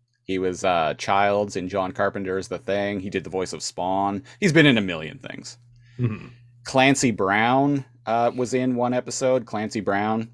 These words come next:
Speaker 1: the Kurgan from, uh,
Speaker 2: Oh.
Speaker 1: Highlander.
Speaker 2: Yeah. <laughs>
Speaker 1: Uh, Virginia Madsen plays Silver Sable in this episode. Uh,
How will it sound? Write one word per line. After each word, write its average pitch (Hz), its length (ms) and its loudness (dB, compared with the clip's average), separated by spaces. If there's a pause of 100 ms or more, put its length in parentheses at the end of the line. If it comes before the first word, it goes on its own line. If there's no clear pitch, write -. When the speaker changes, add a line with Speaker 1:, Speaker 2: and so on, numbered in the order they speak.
(140)
Speaker 1:
the 120 80 0
Kurgan 117 640 0
from, 95 460 -2
uh, 87 360 0 (180)
Speaker 2:
Oh. 214 240 6
Speaker 1:
Highlander. 120 560 2 (440)
Speaker 2:
Yeah. 190 380 6 (320)
<laughs> - 80 -2 (1080)
Speaker 1:
Uh, 107 160 6
Virginia 131 500 6
Madsen 110 520 2
plays 101 300 -2
Silver 104 380 -2
Sable 104 500 4
in 113 140 0
this 120 180 -2
episode. 123 680 2 (1500)
Uh, 104 1300 -2